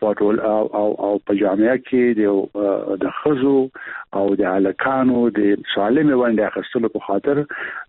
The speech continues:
د افغانستان تیرو نظامونو دا پروژه پر مخ بولې ده او خپل هغه تکاملي پړاوونه یې طی کړي دي. د بېلګې په ډول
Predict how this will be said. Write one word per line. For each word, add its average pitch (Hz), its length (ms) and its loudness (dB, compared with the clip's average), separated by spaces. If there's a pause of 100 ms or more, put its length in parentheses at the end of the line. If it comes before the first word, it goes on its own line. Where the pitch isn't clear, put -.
د 113 140 2
افغانستان 107 600 0 (140)
تیرو 156 260 2
نظامونو 147 540 2 (640)
دا 127 160 0 (720)
پروژه 101 420 0
پر 98 100 0 (120)
مخ 151 180 -4
بولې 143 320 2
ده 139 100 2 (120)
او 95 160 -4
خپل 120 180 -2 (220)
هغه 98 460 -2 (120)
تکاملي 120 540 2
پړاوونه 131 400 2
یې 131 100 -4
طی 95 120 0 (100)
کړي 92 220 0
دي. 90 60 -2 (100)
د 123 120 2
بېلګې 147 340 2
په 98 120 0
ډول 117 160 -4